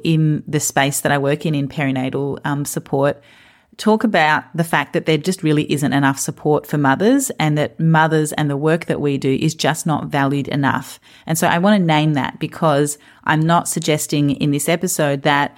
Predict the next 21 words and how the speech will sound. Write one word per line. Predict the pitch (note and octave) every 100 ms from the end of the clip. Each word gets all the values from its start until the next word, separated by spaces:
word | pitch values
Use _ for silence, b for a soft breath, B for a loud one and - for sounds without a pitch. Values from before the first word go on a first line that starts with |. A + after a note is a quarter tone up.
| b b
the | F3
reason | E3+ F3 E3+ D#3+
why | C#3+ D#3
there | D#3+ D#3+
is | F3 D#3+
not | D#3+
enough | D3+ D3 -
support | - D#3+ C#3+
is | D3
because | D#3 D#3 D3+
we're | C#3+
not | C3+
asking | - D3 - E3+ E3
for | E3+ F3
it. | A#3 A#3+
I'm | D#3 D#3
really | E3 G#3 A#3+
talking | A#3+ F#3 F#3 E3+ E3
in | - D#3
this | E3 G#3 -
episode | D#3 D3+ - C#3 C#3